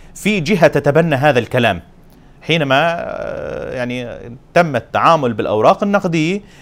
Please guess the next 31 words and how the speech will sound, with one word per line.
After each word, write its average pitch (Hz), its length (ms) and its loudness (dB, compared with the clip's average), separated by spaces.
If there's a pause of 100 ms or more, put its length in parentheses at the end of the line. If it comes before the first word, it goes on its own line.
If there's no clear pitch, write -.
كانت 135 320 2
كل 190 180 -2
الجهات 117 460 -4
الدولية 104 540 -2
تعترف 120 500 -6
بهذا 120 260 -2
الكلام، 143 540 -2
وتروح 131 540 -8
بت-، - 320 -18
بتفك 135 360 -8
ال-، 107 140 -6
ال-، 78 120 -12
ال-، 57 600 -12
الدولار 110 500 0
بالجنيه، 107 640 -6
بالجنيه 113 380 -8
بال-، 101 200 -8
بالروبل، 135 560 0
الروبل 117 380 0
بال-، 98 140 -8 (360)
بالسوري، 131 400 -4
السوري 123 340 -4
بالتركي. 147 420 -8
كل 180 260 -4
هذا 170 160 0
الكلام 143 460 2 (400)
كان 147 120 4
متفق 139 380 -4
عليه 139 240 -2
بين 127 180 -4
الدول. 110 400 0